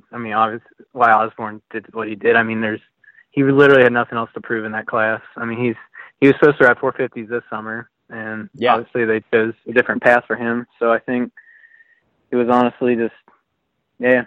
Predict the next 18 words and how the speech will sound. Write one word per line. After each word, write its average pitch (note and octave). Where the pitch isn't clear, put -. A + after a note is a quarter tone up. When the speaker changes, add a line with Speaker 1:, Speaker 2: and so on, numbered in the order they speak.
Speaker 1:
let's B2+
get C3
this B2
fixed C3
and A#2
come B2
into A#2+
four B2
fifties B2
twenty B2
nineteen A#2
and G#2+
try A2+
to A2+
get A2
some A2+
podiums A#2
and G#2+